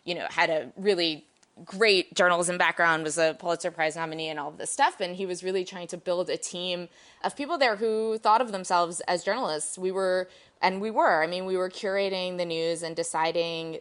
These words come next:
the headlines that went up on the Yahoo homepage, which in two thousand three was, you know, what everybody was reading. That was where everybody was getting the news. Um, you know, it's kind of different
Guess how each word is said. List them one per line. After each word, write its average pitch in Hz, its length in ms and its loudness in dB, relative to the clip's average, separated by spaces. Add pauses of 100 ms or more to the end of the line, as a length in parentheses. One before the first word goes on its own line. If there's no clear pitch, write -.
(100)
the 160 360 -2
headlines 175 520 -4
that 165 140 -4
went 160 200 -2
up 190 240 0
on 165 400 -2
the 165 100 -2
Yahoo 170 360 -4
homepage, 190 580 -6
which 151 420 -6
in 170 360 -6 (340)
two 214 140 -6
thousand 180 380 2
three 190 340 -2
was, 175 480 -4
you 185 120 -6
know, 165 400 0 (100)
what 180 220 0
everybody 180 380 0
was 170 200 -4
reading. 175 320 -2
That 151 140 -4
was 165 260 -2
where 165 360 2 (320)
everybody 165 420 -4
was 165 140 -4
getting 165 260 -4
the 160 80 -6
news. 156 460 -4
Um, 151 460 -4
you 160 80 -10
know, 151 120 -8
it's 156 240 -6 (600)
kind 175 160 2
of 170 60 0
different 208 320 4